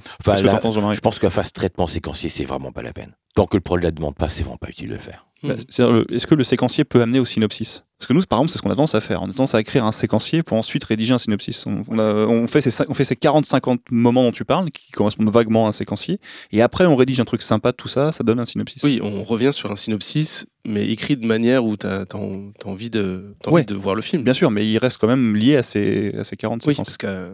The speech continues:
Speaker 3: qui est lié à la structure.
Speaker 2: Voilà.
Speaker 3: On revient à la notion de très chiant, parce que tout ça
Speaker 1: Je,
Speaker 3: est très
Speaker 1: je
Speaker 3: chiant.
Speaker 1: fais une différence fondamentale entre ces quarante, cinquante points et les séquenciers. Mais fondamentale.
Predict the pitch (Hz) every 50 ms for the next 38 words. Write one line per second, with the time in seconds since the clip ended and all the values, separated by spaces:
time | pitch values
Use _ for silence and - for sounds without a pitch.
0 | 101 - - - - - 113 101 101 101 104 120 123 120 107 95 - - 113 -
1 | - - - - 117 113 107 101 - - - 117 123 135 127 147 170 175 147 123
2 | 120 120 123 - - 143 110 101 98 - - 120 - - - 208 185 - - -
3 | - - 113 104 90 - - - 110 110 - - 117 110 131 - 135 113 107 98
4 | - 80 73 - - - - 151 156 - 107 101 101 - - 73 - - - -
5 | - - 85 85 - 82 - - 113 113 - 101 95 - 87 82 - - 98 87
6 | - - 82 - 67 - - 65 - - _ _ _ _ _ _ _ - - -
7 | - - 143 120 104 90 80 73 - - 113 -